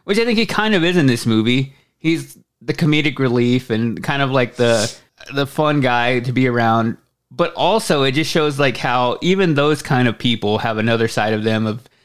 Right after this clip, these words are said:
things de-, they're dealing with. And he really just puts his life on pause in this movie. And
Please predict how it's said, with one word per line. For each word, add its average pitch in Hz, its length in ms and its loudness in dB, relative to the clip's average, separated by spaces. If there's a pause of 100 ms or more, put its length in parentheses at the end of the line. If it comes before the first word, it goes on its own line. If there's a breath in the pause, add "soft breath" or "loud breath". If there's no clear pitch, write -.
(140)
things 143 340 2
de-, 131 300 0 (100)
they're 143 240 0
dealing 113 340 0
with. 104 180 0
And 120 120 0
he 160 120 2
really 165 240 2
just 135 200 -4
puts 127 200 -4
his 127 140 0
life 117 300 -4
on 113 160 0
pause 147 400 -2
in 117 80 -2
this 104 180 -4
movie. 110 460 0 (560 soft breath)
And 127 500 0